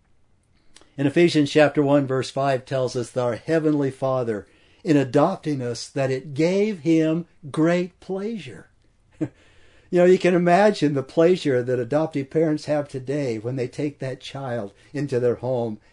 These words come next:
and make that child their own. It gives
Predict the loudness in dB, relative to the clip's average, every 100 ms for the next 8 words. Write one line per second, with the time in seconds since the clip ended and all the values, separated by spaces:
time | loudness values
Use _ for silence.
0 | -12 -10 -6 -6 -8 _ -12 -12 -12 -10
1 | -10 -10 -12 _ _ _ _ _ -10 -8
2 | -10 -12 -20 _ _ _ -20 _ _ -8
3 | -8 -6 -2 -2 -4 -12